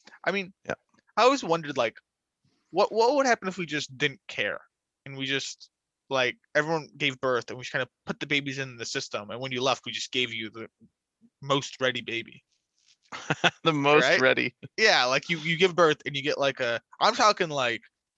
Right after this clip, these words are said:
Speaker 1: we nursed them till, well, a-, and that's, you get it, now this depends how far you wanna go. Like, do you wanna talk, like, yeah, just the most ready in the system, or are we talking, like, maybe we wait two years? Like, we raise them when they're little younglings. So, like, everyone, whenever everyone gets a baby,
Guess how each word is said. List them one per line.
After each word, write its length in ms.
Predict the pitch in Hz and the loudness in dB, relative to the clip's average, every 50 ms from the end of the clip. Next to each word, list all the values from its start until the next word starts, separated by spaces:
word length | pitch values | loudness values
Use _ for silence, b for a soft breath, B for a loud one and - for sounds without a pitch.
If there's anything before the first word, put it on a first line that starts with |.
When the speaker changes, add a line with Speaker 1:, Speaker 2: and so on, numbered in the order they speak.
| _ _ | _ _
Speaker 1:
we 160 | - 156 170 180 | -4 -4 -4 -2
nursed 300 | 165 165 165 156 - - | 2 2 2 2 2 -2
them 160 | 160 147 139 | -4 -6 -6
till, 260 | - - 147 135 127 127 - - | -4 -2 -2 -2 -2 -4 -4 -2
well, 140 | - - - _ - | -2 -2 -2 _ -4
a-, 80 | - - - _ _ _ - | -4 -4 -4 _ _ _ -6
and 100 | 196 190 | -2 0
that's, 160 | 208 214 - 240 170 170 | 0 0 -2 -4 -6 -6
you 120 | 175 175 | -4 2
get 140 | 170 208 196 | 4 6 6
it, 220 | 190 175 156 147 - _ - | 4 4 -2 -6 -12 _ -2
now 120 | 165 165 | 0 0
this 160 | 160 180 - | 0 0 -2
depends 360 | - 180 - - 170 151 143 - | -2 -4 -2 -2 -2 -2 0 0
how 100 | 151 135 | -2 0
far 160 | - 147 139 | 2 2 2
you 60 | 135 | 2
wanna 140 | 127 123 131 | 0 -2 -2
go. 100 | 139 139 | -2 -2
Like, 160 | 123 117 - | -2 -2 -4
do 60 | - 143 | -4 -2
you 40 | |
wanna 120 | 139 135 - | -2 -2 -2
talk, 180 | 151 135 - - | -2 -2 -2 -2
like, 180 | 127 110 90 - _ _ _ _ _ _ _ _ _ _ - | -4 -4 -4 -6 _ _ _ _ _ _ _ _ _ _ 2
yeah, 120 | - 208 156 | 2 2 2
just 160 | 143 131 - | 2 -2 -6
the 60 | 139 | -2
most 260 | 135 135 131 - - | -2 -2 -2 -2 -2
ready 320 | 127 123 131 135 156 160 196 - | -2 0 0 0 -2 -8 -8 -12
in 60 | 135 | -14
the 40 | 131 | -12
system, 360 | - - 147 - - 240 196 | -10 -10 -10 -10 -8 -4 -2
or 40 | 151 | -2
are 40 | 127 | -2
we 100 | 127 135 | -2 -4
talking, 300 | - 151 127 131 - 139 | -2 -2 -2 -2 -4 -6
like, 160 | 120 117 - | -12 -10 -6
maybe 220 | 147 151 160 160 160 | -4 -4 -2 -2 -4
we 140 | 139 135 127 | -6 -6 -6
wait 260 | 120 123 107 - - | -4 -6 -6 -6 -10
two 200 | - - - 139 | -14 -14 -14 -14
years? 560 | 123 117 139 190 226 277 _ - - - _ _ - | -14 -12 -14 -14 -16 _ _ -20 -20 -20 _ _ -8
Like, 140 | - 123 123 | -6 -6 -4
we 120 | 135 127 127 | -4 -6 -6
raise 360 | 127 123 127 151 185 190 180 151 | -2 0 0 0 0 -2 -4 -6
them 160 | 123 104 104 | -8 -8 -8
when 140 | 110 107 110 | -10 -10 -8
they're 140 | 107 107 | -8 -8
little 380 | 110 117 110 101 98 90 - _ _ _ _ - | -6 -8 -8 -8 -8 -10 -12 _ _ _ _ -10
younglings. 440 | 113 127 151 165 143 127 104 90 - | -8 -8 -6 -6 -8 -12 -12 -10 -8
So, 80 | - 127 | -6 -6
like, 120 | 113 117 | -4 0
everyone, 420 | 127 156 156 165 165 156 143 131 117 | 0 2 2 2 0 -2 -2 -4 -4
whenever 260 | 143 147 151 175 190 | -2 -2 2 4 4
everyone 240 | 185 175 180 175 160 | 4 4 4 2 -2
gets 160 | 160 - - | -4 -4 -4
a 40 | 135 | -2
baby, 400 | 131 147 160 - 90 73 120 | -2 0 -2 -2 -6 -14 -14